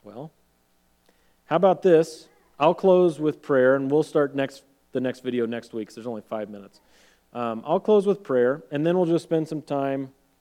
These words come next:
in this room chatting. We don't wanna go out there quite yet because the other classes haven't let out, but you can just talk amongst yourselves and kick back for a few minutes,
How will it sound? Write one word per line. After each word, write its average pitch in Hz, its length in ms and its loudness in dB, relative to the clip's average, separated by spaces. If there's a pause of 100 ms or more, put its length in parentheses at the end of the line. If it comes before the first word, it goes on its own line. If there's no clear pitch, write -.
(300)
in 147 200 0
this 143 240 -2
room 131 280 -4
chatting. 120 380 0
We 123 100 -2
don't 147 100 -2
wanna 139 140 -2
go 131 200 2
out 131 200 2
there 123 360 -2 (140)
quite 127 240 -4
yet 117 260 -6
because 113 300 -10
the 117 120 -2
other 110 120 -6
classes 110 380 -10
haven't 113 240 -8
let 117 160 -6
out, 117 240 -8
but 110 120 -12 (380)
you 120 80 -8
can 120 100 -8
just 117 320 -10 (240)
talk 170 240 2
amongst 185 260 -2
yourselves 190 440 2
and 127 200 -8
kick 190 180 -2
back 196 240 0
for 196 120 0
a 180 40 0
few 190 180 -4
minutes, 220 420 -6